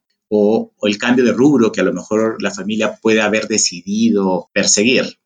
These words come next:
Y la otra es, como también bien comentabas, eh, es mudar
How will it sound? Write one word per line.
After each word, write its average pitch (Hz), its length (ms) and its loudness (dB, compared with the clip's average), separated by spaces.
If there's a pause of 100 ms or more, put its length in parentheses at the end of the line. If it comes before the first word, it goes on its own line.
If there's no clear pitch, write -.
Y 127 160 2
la 139 180 2
otra 196 460 0
es, - 240 -4 (100)
como 107 340 0
también 120 380 2
bien 143 220 2
comentabas, 101 1000 -2
eh, 85 440 -12
es - 560 -2 (560)
mudar 240 680 2